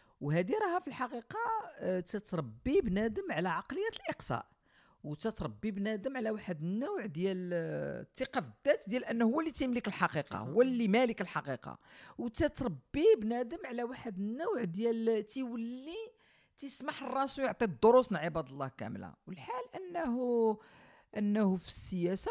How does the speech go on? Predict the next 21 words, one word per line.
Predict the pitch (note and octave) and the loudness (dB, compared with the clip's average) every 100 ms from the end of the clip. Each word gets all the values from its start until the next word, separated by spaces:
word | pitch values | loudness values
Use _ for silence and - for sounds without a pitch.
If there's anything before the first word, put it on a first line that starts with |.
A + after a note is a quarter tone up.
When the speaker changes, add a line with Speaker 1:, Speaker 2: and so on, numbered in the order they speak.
| B4 | 0
Speaker 1:
تي-، | A4+ A4 - | 2 0 0
بالضرورة | E3+ B2+ - G4 B4 C#5+ C5 | -2 2 12 12 12 12 12
تتكون | - G4+ - F#4+ - | 6 0 -2 -8 -8
تقديرات | - D#3+ A3+ G4+ - | -6 -4 -2 -4 -6
مختلفة. | G#4 - - A4 A#4 G#4 - F#3+ | -12 -14 -10 -6 -4 -6 -6 -8
Speaker 2:
مختلفة. | - G#3+ | -8 -12
Speaker 1:
ما | - | -12
يمكنش | - G4 - G4+ F#4+ | -14 -16 -12 -12 -14
تكون | - A3 G3 E3 D#3 | -14 -10 -10 -10 -8
نفس | D3+ - | -10 -12
التقديرات، | - - F#3+ C#4 - - | -16 -8 -6 -6 -12 -14
وبالضرورة | A#2 A#2 - A3+ C4 C#4+ D#4 | -12 -12 4 8 10 8 4
كاينة | D4+ D4 | -4 -2
مشاريع | D4 D4 C#4+ - | 0 0 0 -4
مختلفة. | - D#3 - C3+ C3 C3+ - - _ | -6 -8 -6 -6 -4 -8 -10 -20 _
هاد | D3 C#3 | -6 -4
الشيء | - - | -4 -4
اللي | D#3 | -4
تنقول | D#3 C3 - B2+ | -4 -8 -6 -8
لك | - | -8
أنا | - C3 G#3 F4+ | -8 -4 -4 -6